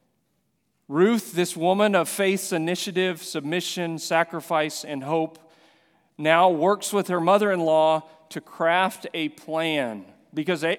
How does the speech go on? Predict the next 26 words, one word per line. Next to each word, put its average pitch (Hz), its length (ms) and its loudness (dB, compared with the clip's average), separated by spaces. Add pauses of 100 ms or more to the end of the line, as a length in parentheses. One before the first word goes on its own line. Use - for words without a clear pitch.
Naomi 233 460 0
is 196 160 0
energized 190 760 2
by 143 180 2
God's 147 680 -2 (220)
faithfulness 170 640 -4
to 185 200 -6
them. 120 400 -4 (680)
And 170 120 -4
so 214 180 4
in 185 60 2
verses 208 380 2
one 202 220 4
to 214 80 0
five, 208 320 2
they 180 120 -2
craft 196 480 0
this 180 200 -8
plan. 185 500 -4
Now 139 140 0
listen, 175 420 0 (460)
it's 220 180 -6
a 214 60 0
risky 233 480 -2
plan, 220 600 0 (260)
okay? 180 540 -2